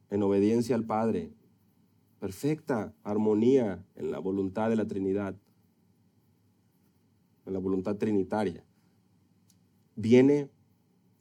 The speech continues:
pasando tiempo, alejándose de la tentación, alejándose de todo aquello que podría venir a ser algún desvío, algún tropiezo. Y eso, eso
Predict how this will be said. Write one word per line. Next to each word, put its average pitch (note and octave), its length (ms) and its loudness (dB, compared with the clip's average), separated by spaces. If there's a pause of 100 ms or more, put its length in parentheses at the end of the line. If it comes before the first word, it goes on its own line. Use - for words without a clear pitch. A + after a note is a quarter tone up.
(680)
pasando A2 420 -4
tiempo, G2 480 -4
alejándose B2+ 680 2
de A#2+ 100 4
la A2 160 -2
tentación, G#2 500 -2
alejándose A#2+ 640 0
de A2 40 -8
todo B2 200 0
aquello B2 340 2
que A#2+ 100 -2
podría G#2 720 0 (1600)
venir G#2+ 280 0
a G#2 80 2
ser G2+ 420 0
algún G2+ 640 -2 (580)
desvío, F#2+ 380 0
algún F#2 240 -2
tropiezo. F2 560 -12 (280)
Y F#2+ 200 0
eso, B2 400 2 (1000)
eso G#2+ 500 -2